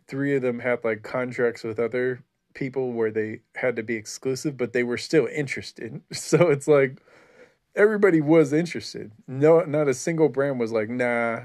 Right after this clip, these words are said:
nah, no thanks." So that's amazing, um, honestly, like, and I just got, um, a brand reaching out to me to do a collab, like, literally moments ago. So,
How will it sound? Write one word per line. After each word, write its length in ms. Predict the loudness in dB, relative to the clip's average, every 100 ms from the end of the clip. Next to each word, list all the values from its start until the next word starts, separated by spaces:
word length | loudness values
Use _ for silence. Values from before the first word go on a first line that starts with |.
| -6
nah, 420 | -2 -2 -2 -4
no 180 | -4 -4
thanks." 640 | -4 -6 -6 -10 -14 -16 -12
So 240 | -4 -2
that's 200 | -2 -2
amazing, 600 | -4 -4 -4 -6 -10 -12 -18 _
um, 340 | -10 -10 -10 -8
honestly, 500 | -6 -4 -6 -8 -10
like, 260 | -10 -12 -14 _ _ _ _ _ _ _ _ _ -2
and 180 | 2 4
I 180 | 6 6
just 260 | 4 -2
got, 380 | 2 2 2 0
um, 400 | -4 -4 -4 -8 -10
a 80 |
brand 420 | -12 -6 -4 -4 -4
reaching 280 | -8 -6
out 140 | -8 -6
to 100 | -8
me 260 | -6 -6 -6
to 100 | -6
do 220 | -6 -8
a 60 |
collab, 600 | -6 -4 -2 -2 -4 -6 -12 _ _ -10
like, 200 | -10 -4
literally 500 | 0 0 0 -2 -4
moments 480 | -4 -4 -4 -8 -8
ago. 480 | -2 2 2 0 -8 _ _ _ _ _ _ _ _
So, 440 | -8 -2 -2 -2